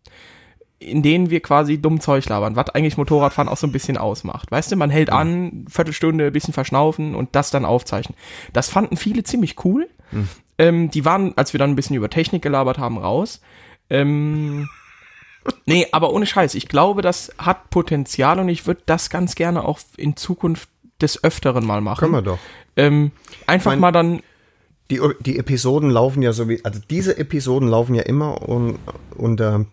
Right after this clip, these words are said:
Speaker 2: Bitch and O P on the run.
Speaker 1: Genau.
Speaker 2: Ja, können wir ja machen.
Speaker 1: Find ich gut.
Speaker 2: Öfter mal eine, eine Folge
Speaker 1: Genau.
Speaker 2: on the run.
Speaker 1: Ja.
Speaker 2: Ja. Was, willst du mal einen Überblick abreißen,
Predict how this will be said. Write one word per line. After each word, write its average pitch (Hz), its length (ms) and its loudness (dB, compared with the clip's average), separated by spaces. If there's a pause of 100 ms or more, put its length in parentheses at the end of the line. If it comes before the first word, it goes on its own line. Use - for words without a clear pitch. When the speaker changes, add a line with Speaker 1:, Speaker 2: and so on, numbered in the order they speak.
(200)
Speaker 2:
Bitch 143 240 0
and 131 120 4
O 117 160 4
P 127 180 0
on 110 180 4
the 107 80 6
run. 90 360 0 (640)
Speaker 1:
Genau. 113 360 2
Speaker 2:
Ja, 160 140 -2
können 147 200 -2
wir 147 80 2
ja 139 60 2
machen. 143 140 0
Speaker 1:
Find 156 140 4
ich - 100 -4
gut. 113 240 -4
Speaker 2:
Öfter 131 260 2
mal 120 120 2
eine, 107 320 0
eine 101 500 -2 (240)
Folge 110 480 0
Speaker 1:
Genau. 202 160 2 (140)
Speaker 2:
on 117 80 4
the 98 60 0
run. 87 180 -8 (220)
Speaker 1:
Ja. 156 140 -4 (2500)
Speaker 2:
Ja. 139 220 0 (680)
Was, - 260 -2
willst 127 360 -2
du 165 60 4
mal 147 380 2
einen 123 200 0
Überblick 135 520 0 (1200)
abreißen, 107 1200 0